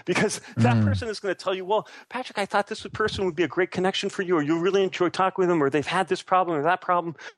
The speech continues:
Speaker 1: Now it allows me to do some thought. And when I reach out to that individual, I go in much more prepared.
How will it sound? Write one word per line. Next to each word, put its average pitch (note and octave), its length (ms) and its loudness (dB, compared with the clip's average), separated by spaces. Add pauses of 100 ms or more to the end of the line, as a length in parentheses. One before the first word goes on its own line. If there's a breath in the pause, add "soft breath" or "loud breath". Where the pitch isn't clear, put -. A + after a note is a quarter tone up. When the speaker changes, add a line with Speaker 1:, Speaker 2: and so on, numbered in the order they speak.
(160 loud breath)
Speaker 1:
Now G#3+ 200 2
it A3+ 80 0
allows F#3 320 0
me F3+ 80 -8
to D3 40 -8
do E3 180 -12
some - 180 -8
thought. F3+ 480 2 (260 loud breath)
And D#3 140 -2
when E3+ 80 2
I D#3 60 4
reach D#3 340 -6
out C#3+ 220 -4
to - 100 -6
that D3+ 160 2
individual, C3 520 -2
I D#3 140 0
go E3 240 -2
in D#3+ 160 -2
much C#3+ 240 -2
more B2 140 -2
prepared. G2 500 -6